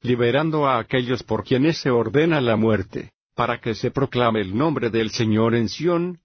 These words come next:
y su alabanza en Jerusalén, cuando se junten los pueblos, y los reinos,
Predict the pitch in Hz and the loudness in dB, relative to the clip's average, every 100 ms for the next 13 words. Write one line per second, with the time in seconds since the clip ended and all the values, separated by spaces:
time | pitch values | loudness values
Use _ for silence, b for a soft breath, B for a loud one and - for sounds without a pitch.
0 | _ 131 110 120 110 101 98 117 110 - | _ -4 -2 0 0 2 0 -2 -4 -4
1 | 98 92 117 110 - 110 123 120 98 - | -4 -4 -6 -6 -6 -4 -2 -2 -4 -8
2 | _ _ 123 117 120 - 175 175 151 120 | _ _ 0 0 0 -2 0 2 2 0
3 | 117 104 104 - 139 80 67 - - _ | -2 -2 -6 -2 -2 -2 -10 -20 -20 _
4 | _ 113 107 101 127 151 123 147 165 - | _ -4 -2 -2 0 0 2 0 -4 -18